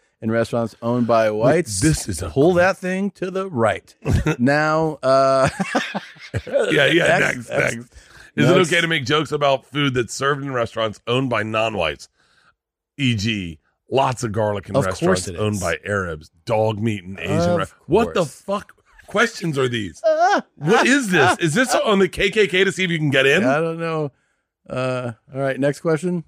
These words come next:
Speaker 2: Is it okay to ask non-whites if they know a friend, coworker, or classmate of who is, of yours who is the same as their race? Yeah, that's how you get to know them.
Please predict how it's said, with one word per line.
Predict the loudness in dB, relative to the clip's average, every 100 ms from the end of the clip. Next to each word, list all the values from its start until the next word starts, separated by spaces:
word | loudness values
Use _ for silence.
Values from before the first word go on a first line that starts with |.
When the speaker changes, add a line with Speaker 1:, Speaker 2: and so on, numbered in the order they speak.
| _ -10
Speaker 2:
Is | -2
it | 0 2
okay | 0 0 0 0 -4
to | -6 0
ask | 0 0 -2
non-whites | -2 2 2 0 -2 -4 -10
if | -8
they | -4
know | 0 2 0
a | -2
friend, | -2 -2 -2 -8
coworker, | -8 -6 -6 -8
or | -10 -8
classmate | -6 -6 -8 -12 -12 -14 _ _ _ _ _ -2
of | 0 0
who | 0 0 0 -2 -6 -6
is, | -6 -6 _ -6
of | 0
yours | 2 2 0 -4 -10 -4
who | 0
is | 0 -2
the |
same | -4 -2 -2
as | -4
their | -4 -2
race? | 0 -2 -8 _ _
Yeah, | -6 0 0 0
that's | -6 -4
how |
you | -4
get | -4 -6
to | -6
know | -2 -2
them. | -4 -14